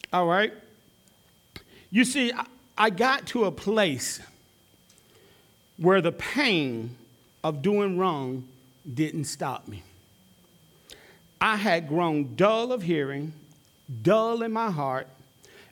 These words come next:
and the pain that should have told me to do something different did not work. Because I became dull, I became callous.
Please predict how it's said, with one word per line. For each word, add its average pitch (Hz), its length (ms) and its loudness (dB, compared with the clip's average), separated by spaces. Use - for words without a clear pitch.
and 190 160 4
the 165 80 4
pain 247 580 0
that 180 160 0
should 226 180 -2
have 208 120 -2
told 233 360 -2
me 214 140 0
to 180 100 0
do 226 240 -2
something 220 440 -4
different 147 520 -2
did 139 180 -4
not 147 280 -8
work. 123 280 -8
Because 175 400 -6
I 165 100 -2
became 147 640 -4
dull, 147 440 -2
I 147 100 -4
became 151 500 -4
callous. - 800 -6